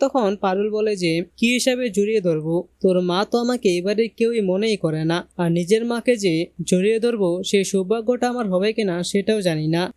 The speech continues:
আর তখন রায়ান বলে যে, "কেন হবে না? ডেফিনেটলি হবে। তো দক্ষিণ ভারত যাওয়ার ব্যবস্থা কি হলো?"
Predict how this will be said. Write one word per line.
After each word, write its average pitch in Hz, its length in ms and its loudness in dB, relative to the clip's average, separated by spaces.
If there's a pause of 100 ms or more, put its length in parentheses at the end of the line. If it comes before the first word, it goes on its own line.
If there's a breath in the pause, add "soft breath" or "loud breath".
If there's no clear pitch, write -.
আর 175 120 0
তখন 185 240 0
রায়ান 185 260 0
বলে 262 160 0
যে, 190 200 0
"কেন 214 260 0
হবে 180 260 0
না? 165 240 -4 (140)
ডেফিনেটলি 226 560 0
হবে। 165 380 -2 (180)
তো 190 120 2
দক্ষিণ 196 400 0
ভারত 277 280 -2
যাওয়ার 262 260 2
ব্যবস্থা 208 440 -2
কি 208 120 0
হলো?" 170 400 0